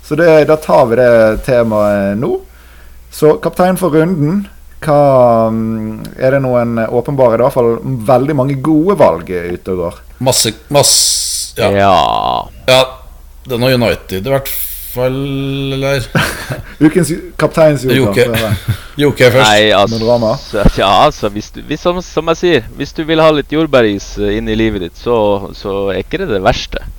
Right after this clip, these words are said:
Speaker 3: Det er ikke det verste jeg har hørt i hele mitt liv. Å, å cappe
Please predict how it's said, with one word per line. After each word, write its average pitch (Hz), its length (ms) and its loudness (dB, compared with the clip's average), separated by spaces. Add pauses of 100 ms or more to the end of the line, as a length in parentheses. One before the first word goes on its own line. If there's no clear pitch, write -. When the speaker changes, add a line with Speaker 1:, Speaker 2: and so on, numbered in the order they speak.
Speaker 3:
Det - 100 -6
er 131 60 -2
ikke 214 160 4
det 151 80 -2
verste - 480 2
jeg - 80 -6
har 98 240 4
hørt - 160 0
i 95 80 -2
hele 95 160 0
mitt 92 160 -10
liv. - 160 -8 (760)
Å, - 60 -12 (260)
å 98 80 0
cappe 98 380 2